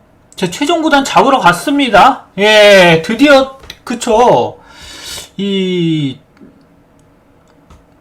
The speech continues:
아니, 지금 흙이 요거 하나만 단수가 돼 있어도 뭔가 빠지는 게 이제 선수 같은 거게 돼가지고 뭔가 살 수 있을 것 같기도 한데, 지금은, 예,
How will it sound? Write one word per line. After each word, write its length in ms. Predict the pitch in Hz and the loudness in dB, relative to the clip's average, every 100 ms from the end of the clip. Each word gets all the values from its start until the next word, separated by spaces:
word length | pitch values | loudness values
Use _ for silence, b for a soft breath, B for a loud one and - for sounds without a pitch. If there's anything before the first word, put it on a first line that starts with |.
| _ _ _ _ _ _ _ _ _ _ - - | _ _ _ _ _ _ _ _ _ _ -18 -6
아니, 140 | 170 | -6
지금 560 | 170 180 202 214 143 113 _ _ _ _ _ _ _ _ _ b b | -4 0 2 2 -2 -8 _ _ _ _ _ _ _ _ _ b b
흙이 400 | - - - 269 | -18 -6 -2 0
요거 400 | 147 180 285 311 | 0 0 2 4
하나만 420 | 302 294 277 269 262 | 4 4 2 0 -2
단수가 760 | - 160 170 226 220 208 214 | -4 -4 -4 -6 -4 0 0
돼 100 | 214 | 0
있어도 340 | 151 151 185 185 | -6 -4 -4 -4
뭔가 280 | 156 170 | -4 -4
빠지는 600 | 196 247 - 349 349 349 | -4 -4 -4 -6 -6 -8
게 80 | 294 | -6
이제 160 | 247 208 | -8 -8
선수 280 | - 311 - | -10 -8 -6
같은 320 | 302 240 208 | -6 -8 -6
거게 840 | 196 185 185 180 147 - - 160 | -4 -2 -2 -4 -6 -10 -6 -6
돼가지고 680 | - 123 185 160 127 143 139 | -4 -4 -4 -4 -6 -8 -8
뭔가 440 | 113 123 147 - B B B | -6 0 0 -2 B B B
살 240 | - - 277 | -12 -8 -6
수 120 | 294 | -6
있을 220 | 247 269 | -8 -6
것 100 | 240 | -4
같기도 320 | 214 208 196 | -4 -4 -6
한데, 280 | 202 202 226 | -8 -6 -8
지금은, 880 | - 202 277 269 247 262 175 110 98 _ _ _ b b b b b - | -8 -6 -2 -2 -2 -2 -4 -6 -14 _ _ _ b b b b b -4
예, 540 | 190 185 147 113 98 | 0 0 0 -6 -14